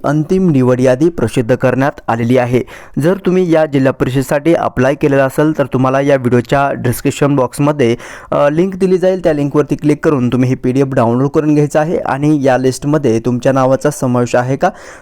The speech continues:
तुम्हाला चेक करायचं आहे. आरोग्य सेवक पुरुष पन्नास टक्के हंगामी फवारणी क्षेत्र कर्मचारी या पदाकरिता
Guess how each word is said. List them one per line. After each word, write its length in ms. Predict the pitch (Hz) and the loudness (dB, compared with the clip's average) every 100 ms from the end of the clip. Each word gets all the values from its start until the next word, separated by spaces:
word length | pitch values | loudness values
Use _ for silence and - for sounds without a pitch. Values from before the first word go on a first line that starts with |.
| - | -6
तुम्हाला 260 | 196 208 214 | 0 0 -2
चेक 260 | - 156 - | -2 -2 0
करायचं 300 | 127 123 123 | 0 2 0
आहे. 500 | 127 127 120 - - - | 0 -2 -2 -12 -18 -4
आरोग्य 320 | 156 190 202 | -2 0 -2
सेवक 320 | - 208 202 - | 0 0 0 -2
पुरुष 220 | 165 180 | 0 0
पन्नास 380 | 180 160 156 151 | 0 -2 -2 -2
टक्के 280 | 175 - 180 | -4 -2 0
हंगामी 400 | 170 135 143 151 156 | 0 0 2 0 0
फवारणी 440 | 147 147 165 120 | 0 0 0 -2
क्षेत्र 320 | 117 123 131 | -2 -2 -2
कर्मचारी 640 | 127 131 135 135 160 160 156 | 0 0 0 0 2 2 2
या 140 | 123 | 0
पदाकरिता 680 | - 120 123 156 156 113 | 0 -2 0 -2 0 0